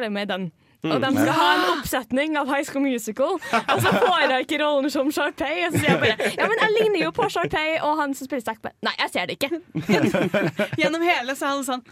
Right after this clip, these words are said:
Speaker 3: «Nei, det ser jeg ikke», og så gir de den til London, som er
Speaker 1: Ja.
Speaker 3: en asiatisk, eh,
Speaker 1: Mm.
Speaker 3: jente. Så, «Nei, nei, men hun har litt sånn, hun ligner litt.» Det er veldig, veldig flott. Eh, og til, en veldig flott cameo, som, eller det var jo ikke cameo, for han spiller jo faktisk en rolle,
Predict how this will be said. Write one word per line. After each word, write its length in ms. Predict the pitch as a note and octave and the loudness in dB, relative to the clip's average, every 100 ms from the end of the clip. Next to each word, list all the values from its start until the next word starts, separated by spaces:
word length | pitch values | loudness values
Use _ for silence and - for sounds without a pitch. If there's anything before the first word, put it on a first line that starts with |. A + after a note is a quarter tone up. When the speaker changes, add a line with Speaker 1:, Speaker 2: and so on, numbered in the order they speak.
| - _ - | -20 _ -8
Speaker 3:
«Nei, 80 | G#3+ | -4
det 120 | F4 | -4
ser 80 | B3 | -4
jeg 80 | F#3+ | -6
ikke», 120 | B3+ | -6
og 20 | |
så 100 | B3 | -4
gir 120 | B3+ G#3+ | -2 -2
de 100 | G#3 | 0
den 160 | A#3 | 0
til 220 | B3 B3+ C4 C#4 C4+ | 0 0 2 2 0
London, 420 | A#3 G#3+ F#3 C4 | -2 -2 -2 -2
som 140 | B3+ A#3+ | 0 2
er 80 | |
Speaker 1:
Ja. 140 | C#4+ B3 | 4 2
Speaker 3:
en 80 | A3+ | 0
asiatisk, 760 | A#3+ A#3+ F3+ - G#3 - - | -4 -4 -4 -6 -6 -6 -4
eh, 240 | G#3+ G3+ | -2 0
Speaker 1:
Mm. 20 | - | 0
Speaker 3:
jente. 320 | A3+ G3 A#3 - - - | -2 -4 -6 -6 -10 -10
Så, 140 | C4+ | -4
«Nei, 120 | D#4 G4+ | 0 0
nei, 60 | F#4 | 0
men 100 | F4 | -2
hun 80 | F#4 F4+ | -2 0
har 100 | F4 | 0
litt 180 | E4+ D#4+ | 0 -4
sånn, 120 | C4+ C#4+ | -4 -2
hun 100 | D4+ | -2
ligner 200 | G#3+ F#3 | -4 -4
litt.» 180 | G3 - | -6 -6
Det 640 | B4 C#5 G#4 F4 - F4+ | -4 0 0 0 -2 -2
er 80 | D#4+ | 0
veldig, 160 | E4 | 0
veldig 200 | C#4+ C#4 C4+ | 0 -2 -2
flott. 420 | B3+ A#3 A3 A3+ - | -2 -4 -4 -8 -4
Eh, 300 | D4+ E4 D4+ B2+ | -2 -2 -4 -8
og 180 | C#4+ D#4 - - - | -4 -4 -4 -10 -20
til, 220 | - C4+ - - - | -8 -8 -8 -18 -8
en 160 | D4 C4 | -4 -2
veldig 220 | D4 C4+ | -2 -4
flott 480 | - D#4+ E4 - - | -4 -2 -2 -4 -8
cameo, 340 | C#4+ A3+ A#3+ C4 | -4 -2 -2 -4
som, 180 | C4 A#3 | -6 -4
eller 220 | C4 C#4+ | -4 -2
det 80 | C4+ | -2
var 120 | C4+ | -2
jo 100 | C#4 | -4
ikke 60 | - | -8
cameo, 400 | - A#3+ A#3 D#4 | -4 -2 0 -2
for 100 | D4+ | -2
han 80 | C#4+ | -4
spiller 460 | - - A#3 B3 | -6 -6 -4 -6
jo 0 | |
faktisk 480 | A#3+ B3 - A#3 A3+ | -6 -12 -12 -12 -6
en 100 | C4 | -4
rolle, 300 | C#4+ A3+ C4 | -2 -2 -2